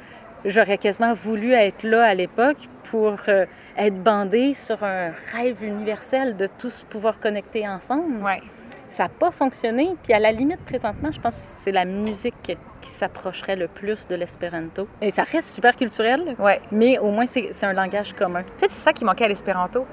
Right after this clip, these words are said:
Speaker 2: c'est que ça manquait d'influence culturelle.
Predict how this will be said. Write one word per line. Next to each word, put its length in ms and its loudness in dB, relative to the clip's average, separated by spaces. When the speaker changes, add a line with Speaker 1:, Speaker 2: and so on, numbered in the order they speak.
Speaker 2:
c'est 160 -8
que 160 -2
ça 140 2
manquait 300 -2
d'influence 480 0
culturelle. 520 -2